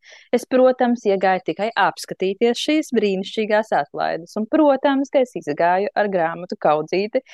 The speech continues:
tajā skaitā ar, eh, manu nabaga pirātu. Eh,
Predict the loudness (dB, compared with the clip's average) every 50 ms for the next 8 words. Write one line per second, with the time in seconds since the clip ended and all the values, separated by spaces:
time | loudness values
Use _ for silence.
0 | -20 -14 _ 0 0 0 0 0 0 0 0 2 2 2 4 4 4 4 4 2
1 | 2 2 0 -2 0 0 0 0 -2 -2 -4 -4 -4 -6 -6 -6 -6 -6 -6 -6
2 | -6 -6 -4 -2 -2 -2 -2 -4 -6 -12 -20 _ _ _ _ -20 -20 -20 -20 -20
3 | -20 _ _ _ 0 2 2 4 4 4 4